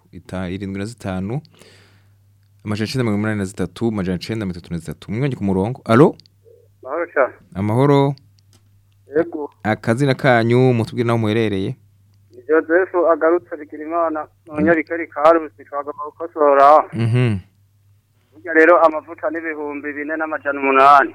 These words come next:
Speaker 1: Eh.
Speaker 2: Abantu bato bato kweri ntibakirya amavuta, hariho usanga kugira ngo agure n'inusu bica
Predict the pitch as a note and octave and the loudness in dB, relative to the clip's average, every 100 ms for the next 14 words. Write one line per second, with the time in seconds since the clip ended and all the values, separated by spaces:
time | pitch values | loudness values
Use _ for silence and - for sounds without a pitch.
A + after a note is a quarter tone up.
0 | - G#2+ A#2+ A#2+ A2 G2+ F2+ - _ _ | -4 2 4 4 2 0 -4 -12 _ _
1 | _ _ _ - A#2+ C#3 D3+ E3 E3+ E3+ | _ _ _ -16 -4 4 4 6 4 4
2 | E3+ G3 F#3 F#3 F3 F3+ F3 F3+ E3 D3+ | 6 6 6 2 -8 -6 -4 -4 -6 -6
3 | D#3 D3+ D3+ D3+ E3+ D#3+ D#3 F3 - D3 | -4 -2 -4 -6 -4 -2 -2 -6 -2 0
4 | D3 E3 D#3 - D#3 E3 D3+ C#3 D3 C3 | 2 2 0 -6 -6 -6 -6 -10 -14 -10
5 | D3 D#3+ D#3 D#3 - D3 D#3 - - | -6 -6 -8 -12 -14 -10 -10 -10 -16